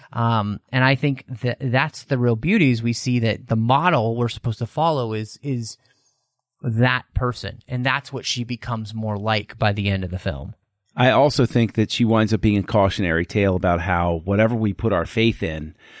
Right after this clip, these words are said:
Speaker 2: how in times of trouble it can become a transactional sort of faith.
Speaker 1: Yeah,
Speaker 2: Because
Speaker 1: yeah.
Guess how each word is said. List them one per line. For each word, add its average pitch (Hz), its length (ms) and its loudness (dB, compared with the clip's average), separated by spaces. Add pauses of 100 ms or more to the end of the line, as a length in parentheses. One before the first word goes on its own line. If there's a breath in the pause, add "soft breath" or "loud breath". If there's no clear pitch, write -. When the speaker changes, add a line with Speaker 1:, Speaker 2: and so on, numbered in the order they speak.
(320 loud breath)
Speaker 2:
how 110 300 2
in 92 100 -4
times 113 400 0
of 98 60 -6
trouble 107 400 0
it 90 80 -2
can 95 140 -4
become 98 300 0
a 90 80 0
transactional 92 880 0 (440)
sort 135 220 2
of 113 60 0
faith. - 440 -2 (300 loud breath)
Speaker 1:
Yeah, 95 240 -4
Speaker 2:
Because 104 460 4
Speaker 1:
yeah. 101 280 0